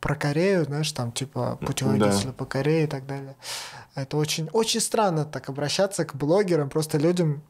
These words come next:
Speaker 1: ну, как бы я не преуменьшаю и не обесцениваю блогеров,
Speaker 2: Да.
Speaker 1: но мы не занимаемся тем, что вот аккумулируем и структурируем информацию и пишем книги, статьи даже. Это совершенно другая деятельность.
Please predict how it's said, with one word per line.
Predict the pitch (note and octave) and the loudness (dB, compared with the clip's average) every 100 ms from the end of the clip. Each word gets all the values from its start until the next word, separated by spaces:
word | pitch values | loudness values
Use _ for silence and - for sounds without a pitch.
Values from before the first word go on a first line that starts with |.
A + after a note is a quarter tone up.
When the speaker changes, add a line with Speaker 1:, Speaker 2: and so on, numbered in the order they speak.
| - | -2
Speaker 1:
ну, | G3+ | -2
как | F#3+ E3+ | 0 -4
бы | C#3+ | 0
я | D#3+ F3 | 2 4
не | E3+ | 2
преуменьшаю | E3 F3 F3+ F#3 F#3 - D#3+ D#3 D3+ | 0 2 4 4 2 2 2 4 2
и | |
не | D3+ D#3 | 2 2
обесцениваю | D3 D3 E3+ D#3 D3+ D3 | 0 0 0 2 2 4
блогеров, | E3 G3+ G#2 D#3 | 4 6 4 2
Speaker 2:
Да. | - | 0
Speaker 1:
но | D3+ | 2
мы | F3 F3+ F3 | 4 4 4
не | F3 | 2
занимаемся | E3+ F#3 G3+ G#3+ G3 G3+ | 2 2 4 2 0 -2
тем, | F#3 F#3+ | 0 2
что | F3 - F3 E3 | 2 0 2 2
вот | D#3+ F#3 | 0 -2
аккумулируем | F3 F3 F3+ F3+ F3+ E3+ E3 E3 | 0 2 4 4 4 4 4 2
и | E3+ | -2
структурируем | - D#3+ - E3 E3 D#3+ | -2 -2 2 4 4 4
информацию | D#3+ E3+ D#3 D#3 F3+ F3 D#3+ D3+ | 2 2 2 2 2 0 2 2
и | |
пишем | D3+ D3+ - C#3+ | 2 0 0 -4
книги, | - D#3 D#3+ D3 | 0 2 4 2
статьи | D3 D3+ C#3+ - D3 | 0 -2 -2 0 2
даже. | C#3 C3+ C3+ - - - - - - | 2 0 -4 -8 -14 -14 -14 -14 -10
Это | C#3+ D3 C#3 | -4 -2 -2
совершенно | - D3 D3+ F3+ | -2 0 2 2
другая | F3+ F#3 E3+ | 2 2 2
деятельность. | C#3+ B2+ A#2 A#2+ - - | 2 -4 -10 -12 -16 -18